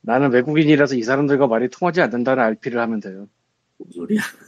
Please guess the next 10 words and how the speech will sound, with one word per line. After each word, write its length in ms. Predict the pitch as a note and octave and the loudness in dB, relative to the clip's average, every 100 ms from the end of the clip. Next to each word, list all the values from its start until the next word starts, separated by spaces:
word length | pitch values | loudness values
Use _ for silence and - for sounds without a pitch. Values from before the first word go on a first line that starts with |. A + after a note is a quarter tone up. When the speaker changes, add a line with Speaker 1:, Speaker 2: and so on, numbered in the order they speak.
| _ _ _ _ - | _ _ _ _ -6
Speaker 1:
알피, 420 | A2+ A#2 B2 B2+ | -4 -2 -2 -2
알-, 200 | G#2+ A#2+ - | 0 -2 -2
알피 240 | C3 - | -4 -2
몰라? 240 | C3 C3 D3+ | -2 0 0
롤플레이? 440 | A2 - A2 D#3+ _ | -2 -2 -4 -4 _
Speaker 2:
아, 260 | - F2 F2 | -12 -10 -10
롤플레이? 580 | F2 F#2+ - F#2 G2+ C3 _ _ _ _ _ _ | -12 -14 -14 -12 -12 -14 _ _ _ _ _ _
Speaker 1:
그러니까 220 | - A#2 B2 | -2 2 4
나는 380 | C#3+ C3+ A2+ G2+ _ | 4 0 -2 -6 _
외국인이라 800 | A#2 A#2+ C#3 C#3 C3 A2+ B2 A2 | -8 -6 -4 -2 0 2 2 0